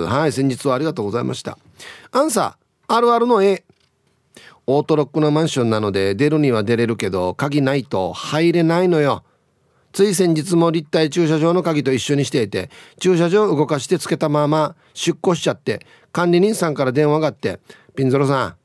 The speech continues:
鍵つけっぱなしで出かけたでしょ」って。「とりあえずポストに入れておいてください」って伝えたはいいけど、帰ってきて、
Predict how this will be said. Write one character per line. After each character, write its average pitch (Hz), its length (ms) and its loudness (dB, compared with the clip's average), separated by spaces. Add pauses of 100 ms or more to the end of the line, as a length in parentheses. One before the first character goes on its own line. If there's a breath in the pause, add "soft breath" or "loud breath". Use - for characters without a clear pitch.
鍵 170 220 0
つ - 80 -12
け - 80 0
っ - 20 -6
ぱ 143 120 0
な 139 80 0
し 117 80 -4
で 160 100 2
出 143 80 2
か 131 100 -4
け 139 80 -2
た 147 120 0
で 120 80 -2
し 113 80 -4
ょ」 101 100 0
っ 82 60 -20
て。 - 160 -12 (500 soft breath)
「と - 80 -2
り 196 80 2
あ 214 60 4
え 214 60 2
ず 202 120 -4
ポ 262 160 0
ス - 60 -8
ト 240 100 2
に 190 80 6
入 196 60 6
れ 220 100 2
て 220 80 2
お 190 60 4
い 160 40 0
て 165 60 -4
く 156 80 2
だ 151 100 2
さ 165 160 0
い」 180 60 0
っ - 40 -2
て 151 100 0
伝 170 360 0
え 170 60 0
た 165 260 -6
は 147 120 0
い 156 80 4
い 143 40 -4
け 135 120 0
ど、 92 200 -4 (380 loud breath)
帰 226 140 2
っ 226 60 2
て 254 160 -4
き 196 100 -4
て、 117 220 -4